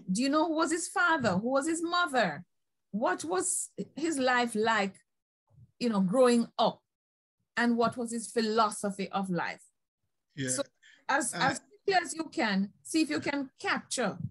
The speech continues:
Speaker 1: the man.
Speaker 2: Yes. Um, he was born approximately eighteen twenty-two. That's what I've seen in, in, in the literature,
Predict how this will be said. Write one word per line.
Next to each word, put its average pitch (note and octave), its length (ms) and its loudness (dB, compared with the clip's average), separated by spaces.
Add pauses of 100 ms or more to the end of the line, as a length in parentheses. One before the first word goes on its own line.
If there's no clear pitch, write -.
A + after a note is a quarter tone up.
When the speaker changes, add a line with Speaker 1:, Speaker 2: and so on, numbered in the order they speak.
(580)
Speaker 1:
the A#3+ 100 4
man. A#3 240 4
Speaker 2:
Yes. C#3 480 -4 (160)
Um, D#3 540 0 (880)
he F#3 220 2
was F#3 300 6
born F3+ 720 2
approximately D#3 1160 -4 (520)
eighteen D3+ 500 2
twenty-two. C3 640 -4 (160)
That's D#3 540 -6
what C#3+ 180 -4
I've D#3+ 200 0
seen C3 320 0
in, B2+ 360 -4
in, C3 260 -2
in B2+ 140 0
the C3 100 0
literature, B2 580 -2